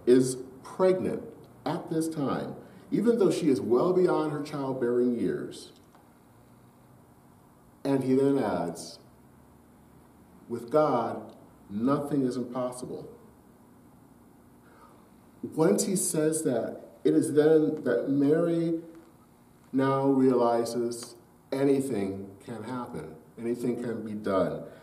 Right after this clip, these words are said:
And she understands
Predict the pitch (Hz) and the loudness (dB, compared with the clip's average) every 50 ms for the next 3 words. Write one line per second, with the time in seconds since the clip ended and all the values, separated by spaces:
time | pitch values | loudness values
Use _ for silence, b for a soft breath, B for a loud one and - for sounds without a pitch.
0 | B B B B B B B B B - - - - - - 123 117 117 123 117 | B B B B B B B B B -20 -20 -20 -12 -4 0 2 2 2 0 0
1 | - - - - 135 131 131 123 - - - - - - - - - - - - | -4 -6 0 2 4 6 6 4 4 0 -4 -10 -12 -18 -18 -20 -20 -20 -20 -20
2 | - - - - - - - 156 160 190 208 - 175 170 175 175 - - - 143 | -20 -20 -20 -20 -20 -10 -6 -2 0 0 2 2 2 2 0 -2 -4 -4 -2 0
3 | 139 151 143 123 98 87 80 80 82 87 - - - - | 0 2 2 2 2 0 0 -2 -4 -6 -8 -10 -14 -18